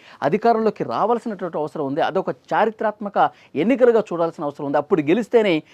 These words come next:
ఈ ప్రజలకు మనం మంచి చేసిన వాళ్ళం అవుతాం, ఈ రాష్ట్రానికి మనం మంచి చేసిన వాళ్ళం అవుతాం, దానికి తగ్గట్టుగా కష్టపడి పని చేయాలి.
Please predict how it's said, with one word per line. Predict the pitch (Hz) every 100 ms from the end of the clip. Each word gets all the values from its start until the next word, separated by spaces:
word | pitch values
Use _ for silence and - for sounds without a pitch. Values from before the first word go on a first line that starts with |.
| - 175
ఈ | 202
ప్రజలకు | 180 185 220 208
మనం | 202 160
మంచి | 196 202 190
చేసిన | 185 190
వాళ్ళం | 175 160
అవుతాం, | 151 226
ఈ | 208
రాష్ట్రానికి | 147 180 - 220 196
మనం | 196 151 - -
మంచి | 139 190 196 180
చేసిన | 180 185
వాళ్ళం | 170 160
అవుతాం, | 151 151 254 - _ -
దానికి | 190 156
తగ్గట్టుగా | - 185 202 247 233 180 156 - _ _ -
కష్టపడి | 190 - 196 202
పని | 190 156
చేయాలి. | 135 123 107